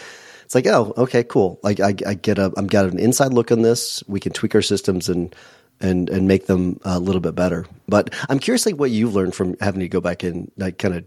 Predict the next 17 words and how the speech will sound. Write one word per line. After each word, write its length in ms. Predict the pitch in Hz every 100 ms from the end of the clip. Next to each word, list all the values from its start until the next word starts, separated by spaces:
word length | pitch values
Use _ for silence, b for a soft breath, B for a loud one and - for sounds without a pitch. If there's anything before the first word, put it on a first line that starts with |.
| -
dive 280 | 90 92 82
back 240 | 92 -
into 160 | 92 90
things. 640 | 98 87 90 - - -
It, 120 | 90
it, 280 | 87 90 -
uh, 200 | 92 101
what, 140 | 95 110
like, 180 | 101 90
what 140 | 110
are 40 |
some 160 | 123 113
of 40 |
the 60 | 95
things 220 | 98 95
that 120 | -
you've 360 | 92 101 87 -